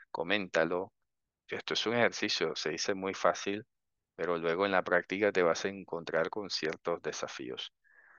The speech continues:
Así que bueno, quería, eh, enmarcarlo hasta allí, lo vamos a dejar hasta esta parte, la mitzvah doscientos sesenta y ocho, la voy a titular así sobre la codicia y el antojo y el capricho.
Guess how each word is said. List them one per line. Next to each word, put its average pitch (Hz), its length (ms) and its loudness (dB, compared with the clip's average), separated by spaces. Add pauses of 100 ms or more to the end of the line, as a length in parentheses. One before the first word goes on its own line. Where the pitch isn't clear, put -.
(120)
Así - 240 4
que 127 120 10
bueno, 90 300 6
quería, 110 640 8
eh, 95 580 2
enmarcarlo 107 580 4
hasta - 220 2
allí, 120 340 2
lo 98 140 2
vamos 101 300 4
a 107 60 8
dejar 98 300 6
hasta 98 240 2
esta 95 200 2
parte, 107 360 6
la 92 100 6
mitzvah 98 380 4
doscientos 98 500 -2
sesenta 101 500 0
y 101 80 2
ocho, 127 360 0 (480)
la 90 160 6
voy 95 140 6
a 101 60 4
titular 95 440 4
así 101 260 4
sobre 90 540 2
la 87 120 6
codicia 95 460 -2
y 92 60 2
el 90 100 4
antojo 104 600 0 (440)
y 78 120 -10
el 87 120 -2
capricho. - 600 -2